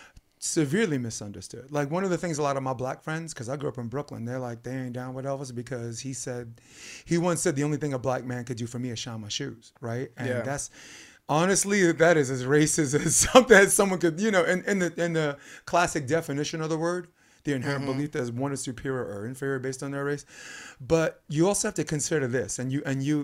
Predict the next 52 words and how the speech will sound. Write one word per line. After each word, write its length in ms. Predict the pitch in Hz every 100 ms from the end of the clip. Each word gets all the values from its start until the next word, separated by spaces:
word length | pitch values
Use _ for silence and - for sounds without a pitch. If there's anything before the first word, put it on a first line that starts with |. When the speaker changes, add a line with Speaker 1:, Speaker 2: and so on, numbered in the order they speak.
| 135
Speaker 1:
me 200 | 139 151
and 80 | 147
you 80 | 147
talked 280 | - 123 127
about 220 | 117 117
it 40 | 113
a 80 |
little 140 | 110 107
bit, 140 | 104
and 100 | 104
I'm 80 | 131
gonna 100 | 127
carry 160 | 131 123
this 140 | 113 117
water 200 | 113 101
for 120 | 101
you, 160 | 90 95
okay? 280 | - 113 113
So, 60 |
Speaker 2:
Yeah. 180 | 139 123
Speaker 1:
for 120 | 120 110
us. 260 | 101 - - - - - _ _ _ - _ - _ _ _ _ _ _
At 180 | - 147
that 220 | 175 -
time 360 | - 170 180 170
period, 440 | 151 127 123 123
that 200 | 131 156
wasn't 400 | 147 151 131 143
a 80 | 131
terrible 720 | 117 147 135 123 113 117 120 113
thing 340 | - 151 127
to 100 | 120
say. 340 | - 165 135 113
That 180 | 131 131
was 140 | 117
just, 400 | 101 120 117 - _ _ 160 113
people 260 | 151 135 139
just 380 | 123 113 - - _
pointed 320 | - 151 131
out 180 | 139 143
race 280 | 120 135 143
and 220 | 123 123
just 200 | 113 117 -
said 140 | 135
whatever 340 | 123 127 123
they 120 | 120 98
wanted, 300 | 131 123 90
black 240 | 117 -
people 220 | 135 113
and 180 | 107 147
white 200 | 104 92
people. 300 | 113 95